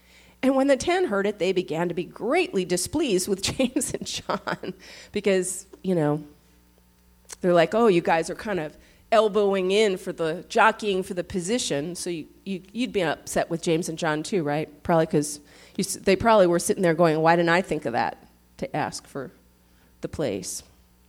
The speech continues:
And then in verse forty-two, "But Jesus called them to himself and said to them, 'You know that those who are considered rulers over the Gentiles lord it over them,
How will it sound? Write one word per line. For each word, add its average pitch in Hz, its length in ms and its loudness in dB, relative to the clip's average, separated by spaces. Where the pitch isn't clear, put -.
And 240 140 4
then 262 140 6
in 262 80 4
verse 240 200 6
forty-two, 208 640 2
"But 185 160 -2
Jesus 233 380 -2
called 202 420 2
them 185 260 0
to - 120 -4
himself 185 640 0
and 180 180 -4
said 170 360 -2
to 190 120 -4
them, 165 440 -4
'You 220 180 0
know 220 480 4
that 165 220 0
those 202 440 4
who 208 100 -2
are 180 120 0
considered 185 600 -2
rulers 165 1200 0
over 185 200 -2
the 240 120 0
Gentiles 175 720 -4
lord 185 400 2
it 196 100 -2
over 202 380 0
them, 147 440 -8